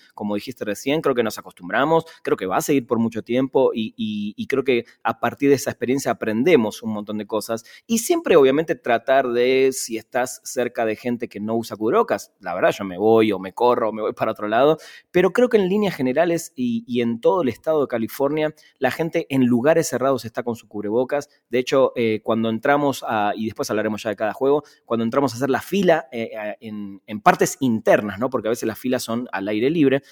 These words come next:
Cuando ya uno entra, sí te obligan también a que te subas o te pongas el cubrebocas. Así que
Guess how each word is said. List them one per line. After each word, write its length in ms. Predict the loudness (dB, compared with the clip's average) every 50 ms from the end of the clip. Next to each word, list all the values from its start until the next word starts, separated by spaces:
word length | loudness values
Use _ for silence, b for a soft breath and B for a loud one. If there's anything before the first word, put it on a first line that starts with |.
| b b b
Cuando 260 | 0 2 2 2 2
ya 140 | 0 2 2
uno 180 | 2 2 2
entra, 220 | 2 2 0 0 -2 -2
sí 280 | -4 -4 -2 -4 -2
te 120 | 0 2 2
obligan 580 | 2 2 2 0 0 2 0 0 0 -2 -4 b b b b _
también 340 | -8 -4 -2 0 0 0
a 60 | -2 -4
que 100 | -6 -10
te 160 | -8 -10 -10
subas 420 | -8 -6 -4 -2 0 0 -2 -2
o 80 | -4 -6
te 100 | -6 -8
pongas 300 | -6 -6 -6 -6 -6 -8
el 80 | -8
cubrebocas. 440 | -6 -2 0 0 2 2 0 0 -2
Así 220 | -4 -6 -8 -4 -2
que 180 | -2 -2 -2